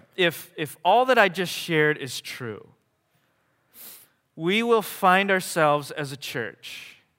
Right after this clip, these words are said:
interacting with one another in the way that Paul describes in chapter two, verse three through four. "Do nothing from selfish ambition or conceit,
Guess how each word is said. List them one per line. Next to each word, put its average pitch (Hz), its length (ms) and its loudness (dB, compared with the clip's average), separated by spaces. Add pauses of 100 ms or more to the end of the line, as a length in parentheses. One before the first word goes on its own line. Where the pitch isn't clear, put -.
(200)
interacting 196 920 4
with 185 240 -6
one 175 200 -4
another 147 420 -6 (1400)
in 170 140 -4
the 156 80 -2
way 185 380 6
that 196 300 -4
Paul 165 200 2
describes 147 760 2
in 143 240 -8
chapter 139 360 -2
two, 165 320 -6
verse 147 300 -8
three 143 260 -8
through 139 220 -12
four. 113 320 -10
"Do 117 160 -12
nothing 170 500 -2
from 139 220 -14
selfish 170 500 -4
ambition 147 560 -6
or 131 60 -10
conceit, - 720 -14